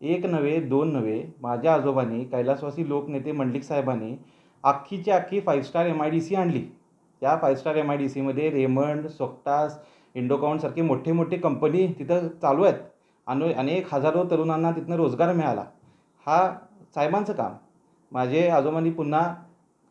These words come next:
स-, क-, क-, कैलासवासी मंडलिक साहेबांनी लोकनेते सदाशिवराव मंडलिक सहकारी साखर कारखानासुद्धा काढला. ज्या सार-, साखर कारखान्याच्या माध्यमातनं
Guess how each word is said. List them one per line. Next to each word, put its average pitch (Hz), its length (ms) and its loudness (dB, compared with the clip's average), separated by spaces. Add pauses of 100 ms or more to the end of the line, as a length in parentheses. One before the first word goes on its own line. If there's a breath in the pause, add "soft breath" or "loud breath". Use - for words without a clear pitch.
स-, 135 40 -18
क-, 127 340 2 (180)
क-, 123 200 -4
कैलासवासी 139 420 0
मंडलिक 147 300 -2
साहेबांनी 147 580 -2 (380 loud breath)
लोकनेते 151 580 0
सदाशिवराव 156 440 2
मंडलिक 156 300 2
सहकारी 160 400 2
साखर 143 280 -2
कारखानासुद्धा 165 540 0
काढला. 131 320 2 (340)
ज्या 147 160 4
सार-, 139 420 -4
साखर 151 340 -2
कारखान्याच्या 147 500 -2
माध्यमातनं 139 600 -2